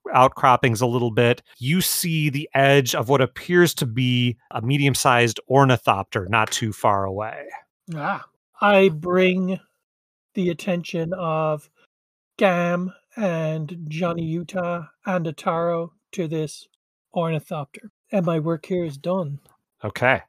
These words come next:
Speaker 1: Let's see. So there's two people, one through the smoke grenade, it is trying to make a break for it.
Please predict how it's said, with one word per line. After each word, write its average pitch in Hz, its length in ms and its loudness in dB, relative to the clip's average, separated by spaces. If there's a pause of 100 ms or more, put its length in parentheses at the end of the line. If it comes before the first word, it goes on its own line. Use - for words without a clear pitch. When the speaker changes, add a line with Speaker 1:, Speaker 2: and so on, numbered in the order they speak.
(120)
Speaker 1:
Let's 139 160 2
see. 127 120 -2
So - 140 -4
there's 135 180 0
two 226 360 2
people, 170 320 2
one 156 260 6
through 196 180 -2
the 165 80 4
smoke 151 420 4
grenade, 123 380 4
it 120 120 4
is 104 100 -2
trying 139 280 2
to 131 60 2
make 127 300 2
a 131 120 0
break 120 420 2
for 117 360 4
it. 107 220 2